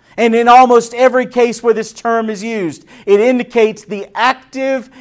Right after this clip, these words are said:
intervention of God in judgment or the impending threat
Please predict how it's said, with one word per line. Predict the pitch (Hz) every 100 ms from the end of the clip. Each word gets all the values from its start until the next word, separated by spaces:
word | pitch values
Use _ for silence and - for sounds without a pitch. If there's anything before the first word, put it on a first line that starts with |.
| -
intervention | 240 226 190 156 254 254 269
of | 233 185
God | 220 226 226
in | 220 208
judgment | 160 160 123 131 131 - _ _ _ _ _
or | - 190
the | 170 175
impending | 160 165 196 202 196 196 185 175 _ _ _
threat | _ 160 165 113 - _ _